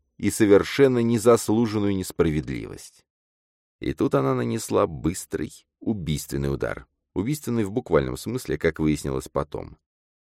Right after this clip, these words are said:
Я пришёл к заключению, что её подавленное недовольство с течением лет переросло во мстительную ярость.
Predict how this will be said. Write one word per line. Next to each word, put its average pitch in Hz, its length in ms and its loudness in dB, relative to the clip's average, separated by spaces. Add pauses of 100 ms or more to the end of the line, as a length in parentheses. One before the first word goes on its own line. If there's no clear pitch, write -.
(140)
Я 76 180 4
пришёл 76 340 2
к 69 60 -6
заключению, 76 680 0
что - 220 0
её 82 280 6
подавленное 87 640 4
недовольство 85 720 4
с - 60 -12
течением 78 520 0
лет 98 380 2 (220)
переросло 82 720 4
во 85 200 4
мстительную 92 880 -2
ярость. 78 920 -2